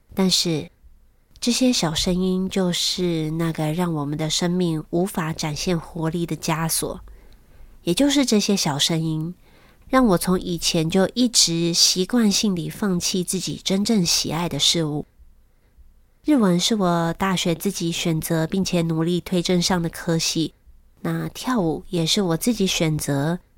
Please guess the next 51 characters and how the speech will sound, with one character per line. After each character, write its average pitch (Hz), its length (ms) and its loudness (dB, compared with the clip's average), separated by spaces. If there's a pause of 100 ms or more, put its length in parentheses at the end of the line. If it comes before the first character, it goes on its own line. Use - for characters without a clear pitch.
(140)
但 190 160 0
是 196 180 0
遇 190 140 0
到 190 160 0
阻 143 160 -6
碍 160 200 -2
后 170 380 -2
就 170 400 -2
放 190 260 -2
弃 190 160 -4
的 156 140 -4
事。 - 380 -2 (760)
为 285 100 2
什 190 220 2
么 156 220 0
我 151 120 -2
会 196 220 0
让 190 320 0
他 214 240 -2
们 180 300 0 (560)
从 175 280 0
自 202 160 -2
己 180 140 -2
的 160 180 -2
生 185 220 0
活 175 160 -2
当 165 180 -2
中 165 240 0
消 185 240 0
失 214 220 2
呢？ 175 380 0 (1200)
这 220 140 2
原 170 260 6
来 165 160 0
还 170 200 0
是 214 200 2
因 196 180 0
为 190 200 4
那 185 200 2
个 175 140 0
强 165 260 0
迫 180 160 4
症 180 180 2
的 165 80 2
完 156 160 -2
美 165 160 2
主 147 220 -4
义 156 160 -2
作 156 260 -2
祟 147 320 -2
哦。 - 140 -10